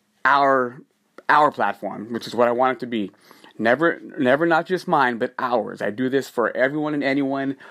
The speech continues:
that wants to be a part of it. Let's go get it, 'cause that's what I'm all about.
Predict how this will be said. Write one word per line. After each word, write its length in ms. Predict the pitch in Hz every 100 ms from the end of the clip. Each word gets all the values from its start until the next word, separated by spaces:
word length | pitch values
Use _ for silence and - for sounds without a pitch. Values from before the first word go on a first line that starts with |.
| -
that 220 | - 107 104
wants 320 | 120 123 -
to 80 | 131
be 100 | 127
a 60 |
part 260 | 120 117 117
of 100 | 113
it. 220 | 113 - - _ -
Let's 300 | 113 120 -
go 280 | - 113
get 320 | 107 104 123 95
it, 100 | -
'cause 120 | 107
that's 200 | 107 107
what 100 | 101
I'm 160 | 104
all 140 | 104 107
about. 360 | 104 - -